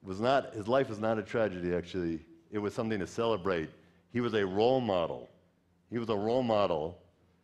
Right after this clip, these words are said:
and he would want to be remembered that way. So I'd like a-, actually everybody here to take twenty-nine seconds of silence in honor of Chris.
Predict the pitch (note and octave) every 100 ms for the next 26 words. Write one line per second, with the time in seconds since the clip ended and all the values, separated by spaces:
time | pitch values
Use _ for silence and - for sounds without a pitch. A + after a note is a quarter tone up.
0 | _ _ _ _ _ - G#2 B2 A#2 A2
1 | G#2+ G2+ G2 G2+ A2+ G#2+ F2 F2 E2+ D#2+
2 | C#2+ - _ - A#2 A2+ C#3 C#3+ B2+ B2
3 | B2 - A2+ A2 A2+ A2+ A2 A2 A2 A#2+
4 | A2 - _ _ G#2+ B2+ G#2 - C3 C3
5 | B2 A#2+ A2 B2 B2 A2 G2 - A2 A2+
6 | G#2+ F#2+ G#2 G#2 G#2 F#2 - A#2+ F#2 -